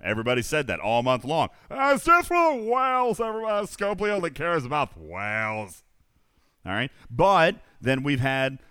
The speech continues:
low-level arcs, says K Horn. We've had low-level arcs, kinda like the arc, um, for Borg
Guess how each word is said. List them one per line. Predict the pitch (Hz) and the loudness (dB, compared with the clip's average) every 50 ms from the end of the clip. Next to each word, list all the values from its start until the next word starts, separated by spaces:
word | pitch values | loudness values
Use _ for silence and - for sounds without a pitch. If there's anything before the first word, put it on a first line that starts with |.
| _ - | _ -16
low-level | 104 113 131 147 175 196 190 165 127 110 101 98 92 - | -10 -6 -4 -2 -2 0 0 2 2 0 0 -2 -4 -4
arcs, | - 90 76 67 - - - - - | -4 -6 -6 -6 -8 -14 -20 -20 -20
says | - - - 87 80 76 - | -12 -6 -6 -6 -6 -6 -6
K | - - 78 73 | -6 -6 -4 -6
Horn. | 73 80 76 71 76 90 - - - - - | -6 -8 -10 -10 -10 -10 -12 -14 -20 -12 -6
We've | - 101 101 | -4 -2 0
had | 110 107 101 | 0 0 0
low-level | 101 110 113 131 151 143 117 104 98 | 0 -2 -2 -2 0 -2 -2 -2 -2
arcs, | 80 82 87 82 78 - - | -4 -4 -4 -6 -6 -8 -10
kinda | - 110 98 98 101 | -8 -6 -4 -4 -4
like | 95 101 98 87 | -2 -4 -4 -4
the | - 95 76 | -6 -8 -8
arc, | 87 98 101 107 104 - - | -6 -4 -4 -4 -6 -6 -4
um, | 104 101 101 98 98 98 92 87 - - - - - - | -4 -2 0 0 -2 -2 -4 -6 -12 -18 -20 -20 -16 -8
for | - 123 117 113 117 113 113 107 | -4 -2 0 0 0 0 -2 -4
Borg | 107 104 107 117 131 143 127 90 67 62 | -6 -4 -2 0 0 0 0 -2 -4 -8